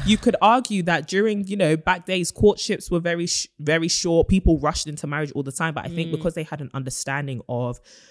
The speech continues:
Speaker 2: what marriage truly entailed, the,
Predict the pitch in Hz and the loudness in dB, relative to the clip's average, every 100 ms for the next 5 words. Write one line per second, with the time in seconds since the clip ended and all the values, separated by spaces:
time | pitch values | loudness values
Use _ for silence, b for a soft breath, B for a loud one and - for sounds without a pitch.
0 | B - 147 - 127 123 123 123 - - | B 6 6 6 4 -2 -2 -6 -6 -4
1 | 131 120 120 117 113 - 113 - 151 123 | -4 -4 -6 -8 -10 -10 -10 -6 -4 -2
2 | 104 101 - 117 | -4 -8 -8 -6